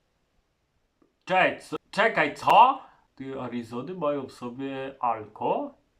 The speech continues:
To ja muszę tak z dwa razy, kurde,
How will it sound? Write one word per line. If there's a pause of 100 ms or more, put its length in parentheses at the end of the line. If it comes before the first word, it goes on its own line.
(360)
To
ja
muszę
tak
z
dwa
razy,
kurde,